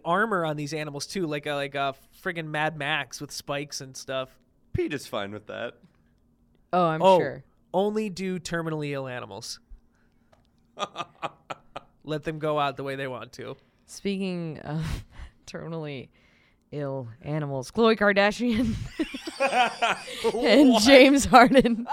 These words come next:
Speaker 2: <laughs> What?
Speaker 3: <laughs> recently ended their relationship. <laughs> Is that, is that an acceptable segue?
Speaker 1: Yes.
Speaker 3: Um, Khloe Kardashian and James Harden recently ended their relationship.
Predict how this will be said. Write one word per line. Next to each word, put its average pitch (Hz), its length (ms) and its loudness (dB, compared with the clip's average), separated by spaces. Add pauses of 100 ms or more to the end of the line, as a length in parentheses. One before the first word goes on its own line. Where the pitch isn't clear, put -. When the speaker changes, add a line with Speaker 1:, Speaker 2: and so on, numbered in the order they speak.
Speaker 2:
<laughs> 440 60 2 (280)
What? - 420 4 (1200)
Speaker 3:
<laughs> - 0 -
recently 269 840 6
ended 254 320 6
their 220 240 8
relationship. 220 960 2
<laughs> - 40 -20 (1400)
Is 262 160 2
that, 269 260 6 (520)
is 240 80 -4
that 254 180 4
an 254 140 -2
acceptable 233 480 0
segue? 240 580 4 (220)
Speaker 1:
Yes. 190 600 -6
Speaker 3:
Um, 208 600 8
Khloe 240 280 4
Kardashian 190 680 0
and 156 100 -8
James 170 280 -4
Harden 156 360 -4
recently 151 760 -6
ended 151 260 -4
their 151 120 -2
relationship. 143 760 -6